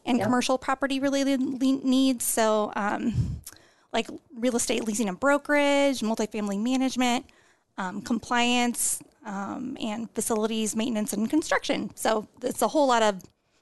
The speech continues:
Speaker 1: whole lot of stuff. <laughs>
Speaker 2: Oh my gosh! And you guys are located here in Omaha, right?
Speaker 1: Yep. And we have a brand, everything's new. So we have a brand new building off, like, around a hundred twentieth and Center. So that is still
Speaker 2: Well,
Speaker 1: under
Speaker 2: that's exciting.
Speaker 1: construction, part of it. So we're all very excited to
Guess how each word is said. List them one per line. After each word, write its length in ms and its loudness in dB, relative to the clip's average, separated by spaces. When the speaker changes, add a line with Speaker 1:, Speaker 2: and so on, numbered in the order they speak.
Speaker 1:
whole 220 0
lot 160 4
of 40 -2
stuff. 440 -6
<laughs> 40 -2
Speaker 2:
Oh 80 4
my 180 4
gosh! 340 2
And 220 2
you 80 6
guys 180 6
are 120 4
located 480 4
here 300 2
in 100 0
Omaha, 380 0
right? 360 0
Speaker 1:
Yep. 240 0
And 120 4
we 140 4
have 180 4
a 60 -2
brand, 300 2
everything's 540 4
new. 340 2
So 240 4
we 100 2
have 160 2
a 60 4
brand 260 2
new 180 2
building 460 2
off, 300 0
like, 180 0
around 240 0
a 40 -2
hundred 200 -4
twentieth 320 -4
and 140 -2
Center. 340 -2
So 460 0
that 100 4
is 100 6
still 200 4
Speaker 2:
Well, 80 8
Speaker 1:
under 140 6
Speaker 2:
that's 100 2
exciting. 240 6
Speaker 1:
construction, 280 4
part 200 -2
of 80 -2
it. 240 -2
So 420 4
we're 160 2
all 160 6
very 220 2
excited 460 0
to 280 -2